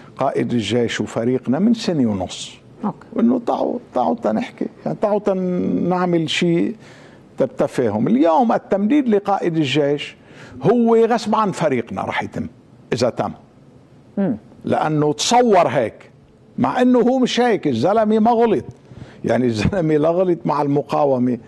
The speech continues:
Speaker 1: لا غلط بإيدائه الأمني، لا، لا، لا، لا، ولكن صار هلق عم يتصور ما حدا يقلدني جميلي ويقول لي هو مدد، كله إجا على داينته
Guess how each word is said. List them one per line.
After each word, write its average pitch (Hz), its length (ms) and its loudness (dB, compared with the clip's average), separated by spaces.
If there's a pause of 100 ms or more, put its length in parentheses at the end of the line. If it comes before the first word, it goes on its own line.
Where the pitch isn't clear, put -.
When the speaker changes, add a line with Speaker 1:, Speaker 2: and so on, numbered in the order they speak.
(360)
Speaker 1:
لا 123 140 2
غلط 160 300 0
بإيدائه 147 560 0
الأمني، 143 600 0
لا، 147 320 2
لا، 147 240 0
لا، 139 220 0
لا، 131 280 -2
ولكن 160 580 0
صار 175 420 0
هلق 175 260 0
عم 147 140 -2
يتصور 147 600 0 (280)
ما 202 100 2
حدا 202 260 2
يقلدني 170 540 0
جميلي 156 400 2
ويقول 147 300 0
لي 147 140 2
هو 143 160 2
مدد، 117 500 0 (720)
كله 254 340 2
إجا 185 160 2
على 156 180 0
داينته 117 400 -2